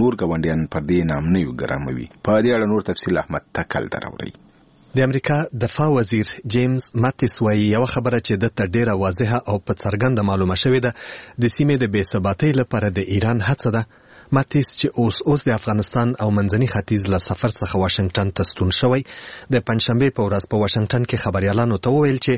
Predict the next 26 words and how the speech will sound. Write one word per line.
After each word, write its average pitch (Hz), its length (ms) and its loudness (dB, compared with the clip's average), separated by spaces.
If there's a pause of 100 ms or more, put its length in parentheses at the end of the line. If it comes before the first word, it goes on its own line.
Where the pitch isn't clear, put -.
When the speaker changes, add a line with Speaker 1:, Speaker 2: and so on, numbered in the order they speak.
(400)
Speaker 2:
ده 120 220 2
په - 220 -4
دې 113 80 2 (120)
اړه 113 180 0
افغانستان 98 520 -2
ته 90 140 -2
د 90 140 -2
سفر - 340 -2
پر 90 120 -2 (100)
مهال 113 200 2 (400)
معلومات 113 440 0
ترلاسه 110 420 0
کړل. 120 140 0 (360)
ماتیس 113 380 0 (120)
زیاته 123 240 2
کړه 107 200 0
چې 113 120 -2
په 104 120 0
امریکا 98 300 0
کې - 200 -2
هم 131 80 2 (200)
ده 110 60 2
ته 104 260 -2
دا 101 120 2
یادونه 92 460 0
شوې 135 220 2